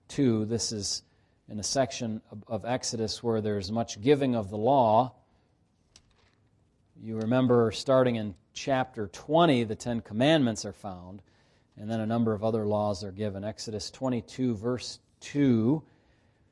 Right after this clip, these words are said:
says, "If the thief is found breaking in and he is struck so that he dies, there shall be no guilt for his bloodshed."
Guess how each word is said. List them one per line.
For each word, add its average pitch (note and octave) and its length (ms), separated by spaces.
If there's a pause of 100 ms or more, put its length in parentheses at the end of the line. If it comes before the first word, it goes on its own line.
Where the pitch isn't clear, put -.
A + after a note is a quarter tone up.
(580)
says, C#3+ 420
"If E3+ 240
the C#3 220
thief G#3 420
is D3+ 160
found E3 320
breaking D#3 380
in F3 240
and C#3 180
he D3 140
is B2 100
struck E3+ 420
so D#3 200
that C#3 100
he B2+ 140
dies, C3+ 540
there C#3 180
shall C#3 200
be B2+ 140
no C#3+ 220
guilt C3+ 540
for C3 300
his B2 440
bloodshed." A#2 800